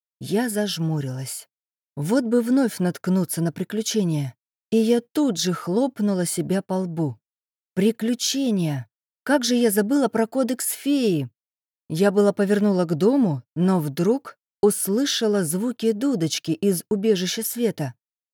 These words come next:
"Странница? Вот кого я была бы действительно рада увидеть!" Как и прежде, она сидела на том же пеньке под солнцем, однако кожа ее была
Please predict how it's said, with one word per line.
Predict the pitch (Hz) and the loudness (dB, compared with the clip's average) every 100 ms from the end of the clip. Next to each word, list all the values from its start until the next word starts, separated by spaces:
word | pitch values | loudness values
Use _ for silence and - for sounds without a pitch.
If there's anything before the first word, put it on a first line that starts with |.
| _ _ _ | _ _ _
"Странница? | - - 151 165 247 294 - - 175 - _ _ _ | -12 -6 -2 0 2 0 -2 -4 -4 -8 _ _ _
Вот | - 151 247 - | -6 -4 -4 -2
кого | 262 269 | -2 2
я | 262 | 2
была | 233 247 240 | 0 0 0
бы | 226 | -2
действительно | 254 247 262 262 202 196 208 | -2 -4 -2 -2 0 2 2
рада | 220 175 190 | 2 0 0
увидеть!" | 214 214 160 147 - _ _ _ _ _ _ | 0 0 0 -4 -8 _ _ _ _ _ _
Как | 190 180 | -2 0
и | 180 | -2
прежде, | 208 220 254 180 143 - _ | 2 2 2 -2 -6 -8 _
она | 208 262 | 0 2
сидела | 262 247 262 262 | 0 -2 0 2
на | 226 226 | 4 2
том | - 269 240 | 2 2 2
же | 190 | 0
пеньке | - 202 185 - 233 | 0 0 0 0 -2
под | 240 190 - | -2 -4 -2
солнцем, | - 254 247 233 214 - - | 0 0 2 0 0 -2 -2
однако | 190 233 254 208 | 0 0 0 -4
кожа | - 269 302 226 | -2 -2 0 2
ее | 220 208 190 165 | 2 2 0 0
была | 170 170 | 0 0